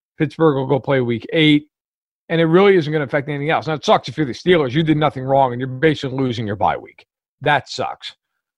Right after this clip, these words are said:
Um, but life's not gonna be fair this year. It's just not. Look at baseball. I mean, the Cardinals play, like, sixteen doubleheaders or something, and they're one win away from going to the N L D S.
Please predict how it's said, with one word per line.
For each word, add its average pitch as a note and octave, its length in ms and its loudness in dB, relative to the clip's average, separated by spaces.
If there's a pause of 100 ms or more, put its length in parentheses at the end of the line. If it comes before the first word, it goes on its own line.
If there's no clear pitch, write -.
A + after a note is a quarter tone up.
(160)
Um, A2+ 600 0
but D#3 340 0 (840)
life's E3+ 340 -2
not F#3+ 180 -2
gonna E3+ 180 -2
be D#3 100 -4
fair E3 300 2
this B2+ 200 -6
year. F#2 260 -6 (420)
It's A2 120 -10
just D3+ 180 -6
not. D3+ 360 2 (280)
Look F3+ 120 2
at D#3+ 120 2
baseball. E3 420 2
I G#2 40 -6
mean, C3 100 -8
the C3 60 -6
Cardinals D#3 580 -2
play, C3+ 160 -4
like, G#2+ 160 -6
sixteen D#3 600 -4
doubleheaders C3 640 0
or E2 60 -14
something, A2+ 480 -8 (440)
and D3 120 0
they're G3 120 4
one D#3+ 220 2
win D#3 120 2
away D#3 200 4
from D3+ 120 -4
going D#3+ 140 4
to E3 80 2
the E3 60 4
N E3+ 80 4
L E3+ 120 4
D E3 160 4
S. G3 320 -2